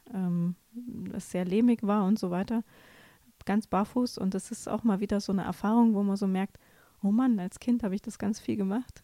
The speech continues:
Ähm, und es war wirklich cool.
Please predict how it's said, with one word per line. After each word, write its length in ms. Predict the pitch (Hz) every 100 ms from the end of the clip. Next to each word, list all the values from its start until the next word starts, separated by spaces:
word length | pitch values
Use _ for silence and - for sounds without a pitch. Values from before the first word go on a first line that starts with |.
| _ _
Ähm, 640 | 190 190 190 190 190 185 - _ _ -
und 100 | 196
es 160 | 196
war 140 | 196 196
wirklich 480 | 233 - 220 - - _ _ _ _ _ _ _ -
cool. 260 | 269 233 202